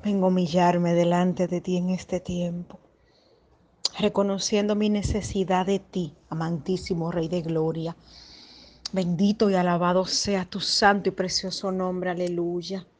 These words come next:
Padre bueno, Padre justo, Padre misericordioso, vengo a pedirte en este momento por las vidas que han perdido la esperanza, Señor.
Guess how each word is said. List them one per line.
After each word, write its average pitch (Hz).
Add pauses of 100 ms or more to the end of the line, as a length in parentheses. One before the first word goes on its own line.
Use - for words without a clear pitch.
(560)
Padre 208
bueno, 196
Padre 190
justo, 185
Padre 190
misericordioso, 196
vengo 202
a 202
pedirte 208
en 196
este 196
momento 208
por 202
las 202
vidas 202 (560)
que 196
han 208
perdido 214
la 196
esperanza, 185
Señor. 185